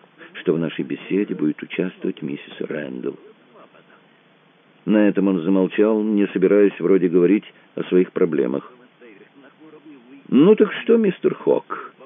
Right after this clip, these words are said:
сказал, наконец, Рэндалл, утомившись игрой в молчанку.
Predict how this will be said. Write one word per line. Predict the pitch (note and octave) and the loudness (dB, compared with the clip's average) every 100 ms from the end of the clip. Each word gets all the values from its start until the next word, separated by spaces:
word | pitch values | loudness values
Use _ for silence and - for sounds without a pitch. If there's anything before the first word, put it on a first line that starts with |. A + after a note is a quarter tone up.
| - - - - | -20 -20 -16 -4
сказал, | E2+ F2 E2+ | 0 2 0
наконец, | D#2 D#2+ E2 - | -2 -4 -4 -2
Рэндалл, | D#2 G#2 G#2+ F2+ D#2+ C#2 - - | -2 2 2 2 0 -2 -8 -2
утомившись | - - F#2+ G2 F#2+ - - - | 0 4 4 4 2 0 -2 -2
игрой | - F2+ D2 F2 F2 | -6 -2 2 4 4
в | D2 | 2
молчанку. | F2 E2 E2 C#2 - | -2 -2 -4 -4 -4